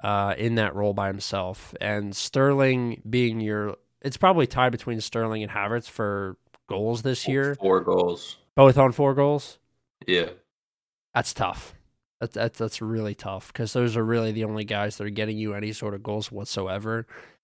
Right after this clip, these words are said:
Speaker 1: Mount has not been good enough. It's just,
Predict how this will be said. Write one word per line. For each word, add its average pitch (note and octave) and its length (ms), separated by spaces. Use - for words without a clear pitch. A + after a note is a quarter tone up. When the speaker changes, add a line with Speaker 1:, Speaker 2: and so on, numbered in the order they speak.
Speaker 1:
Mount A#2 380
has A2 200
not G2+ 280
been G#2+ 160
good G#2+ 160
enough. A2 500
It's - 340
just, - 460